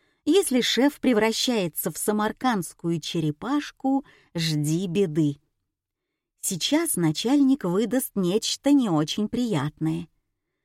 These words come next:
Великий и ужасный широко улыбнулся. «Давай поторопись.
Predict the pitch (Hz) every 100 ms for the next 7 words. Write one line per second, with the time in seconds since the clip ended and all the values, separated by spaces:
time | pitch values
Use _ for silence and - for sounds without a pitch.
0 | _ _ 196 220 226 214 - 196 190 190
1 | 269 339 - 285 285 - 202 175 160 214
2 | 226 - 208 196 190 196 190 151 147 -
3 | _ _ _ _ _ _ _ _ _ -
4 | 151 175 196 214 214 190 170 185 185 160
5 | 226 151 -